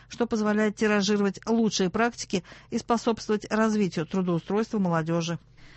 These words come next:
Госкомитет Татарстана по тарифам разъяснил, куда обращаться жителям по вопросам начисления платы за Ж К У.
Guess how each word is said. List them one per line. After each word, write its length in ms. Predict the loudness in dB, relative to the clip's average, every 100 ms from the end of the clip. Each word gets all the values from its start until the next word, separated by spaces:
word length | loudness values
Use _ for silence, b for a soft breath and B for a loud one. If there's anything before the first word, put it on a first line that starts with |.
| B B B B -4
Госкомитет 880 | 0 0 2 2 2 2 2 0
Татарстана 680 | 0 0 2 0 2 4 4
по 100 | 0
тарифам 420 | 0 0 2 2
разъяснил, 540 | 2 2 -2 0 0 0
куда 240 | 0 2
обращаться 480 | 2 2 0 -2 0
жителям 420 | 0 0 0 0
по 120 | 0
вопросам 460 | -2 0 -2 0 0
начисления 520 | 0 -2 -2 0 0
платы 440 | 0 -2 0 -2 -4
за 240 | -2 0
Ж 160 | 0 -2
К 120 | -2 -2
У. 240 | -2